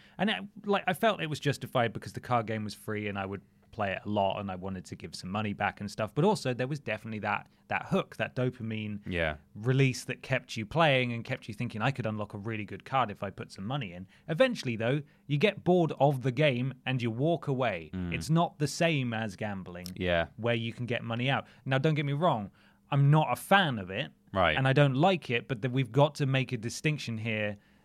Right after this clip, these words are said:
Speaker 1: We have to use <laughs> facts
Speaker 2: Yeah.
Speaker 1: in this debate. Otherwise, nothing. We, we move nowhere.
Speaker 2: Yeah, as you say, you know, you, you, you will probably get bored and walk away from it. But, you know, one way or the other, if, if G T A Online didn't have an online casino, which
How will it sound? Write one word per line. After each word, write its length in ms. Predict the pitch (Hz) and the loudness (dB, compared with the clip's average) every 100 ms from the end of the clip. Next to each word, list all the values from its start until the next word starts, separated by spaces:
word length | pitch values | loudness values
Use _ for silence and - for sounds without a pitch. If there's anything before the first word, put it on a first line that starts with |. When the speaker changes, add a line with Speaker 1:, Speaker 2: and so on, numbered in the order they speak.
| - | -10
Speaker 1:
We 200 | 117 135 | 0 4
have 180 | 135 143 | 4 2
to 80 | 147 | 2
use 260 | 135 135 - | 2 2 0
<laughs> 120 | - | -2
facts 560 | 107 - - - - - - | -4 -6 -10 -8 -8 -8 4
Speaker 2:
Yeah. 220 | 104 95 | 8 8
Speaker 1:
in 80 | 135 | 6
this 180 | 131 | 2
debate. 380 | - 127 156 135 | 0 4 6 6
Otherwise, 580 | 123 131 123 117 117 104 | 4 4 4 4 2 0
nothing. 840 | 123 123 110 - 113 101 101 - 123 | 0 0 0 -2 -4 -4 -8 -8 -2
We, 160 | 123 | -2
we 180 | 123 135 | 2 6
move 300 | 143 147 127 | 8 8 8
nowhere. 440 | 131 113 92 - - | 2 0 -4 -12 0
Speaker 2:
Yeah, 300 | 151 117 80 - - | 6 8 6 0 2
as 200 | 135 123 | 2 2
you 60 | |
say, 220 | 110 104 95 | 0 2 2
you 100 | 90 | 2
know, 180 | 87 90 | 0 0
you, 260 | 87 95 - - - | -2 -8 -12 -20 -20
you, 320 | - 101 95 | -14 -10 -8
you 160 | - 98 | -4 -4
will 80 | 92 | 0
probably 380 | - 123 104 87 | 4 4 4 2
get 260 | 90 80 | 2 0
bored 240 | 92 90 85 | 2 0 2
and 100 | 87 | -2
walk 240 | 85 80 | -2 -2
away 220 | 87 87 | 0 0
from 180 | 90 85 | -2 -4
it. 160 | 78 - | -6 -4
But, 260 | 85 80 78 | -2 -2 -2
you 100 | 87 | -6
know, 240 | 76 78 - | -4 -6 -8
one 340 | 107 123 131 | -4 0 2
way 160 | 123 107 | 4 4
or 80 | 98 | 4
the 140 | 98 | 4
other, 320 | 104 85 78 - - - _ _ _ _ | 2 2 0 -2 -8 -20 _ _ _ _
if, 320 | 123 107 - - | -2 -2 -4 -8
if 280 | - 110 - _ | -4 -4 -8 _
G 180 | - 156 | 0 0
T 160 | 147 143 | 2 4
A 80 | 120 | 4
Online 360 | 110 110 107 | 4 2 2
didn't 180 | 104 98 | 0 2
have 140 | 98 101 | 4 4
an 100 | 98 | 2
online 340 | 98 92 92 | 2 2 0
casino, 640 | 95 - 104 90 71 71 87 | -4 -4 -2 -2 -4 -6 -6
which 360 | 90 80 - | -8 -8 -10